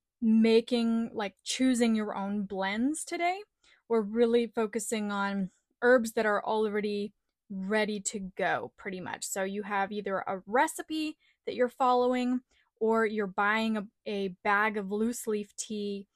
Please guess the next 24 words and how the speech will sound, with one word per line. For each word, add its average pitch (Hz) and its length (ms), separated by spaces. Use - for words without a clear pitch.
that 202 160
is 190 280
already 226 540
just - 320
ready 208 320
to 208 140
make 196 240
into 185 260
your, 185 380
into 202 260
your 185 220
tea, 175 260
into 185 180
your 185 120
cup. - 240
So - 160
let's 269 280
say 320 220
that 269 100
you're 240 160
starting 214 540
with 208 120
a 196 60
pre-made 202 680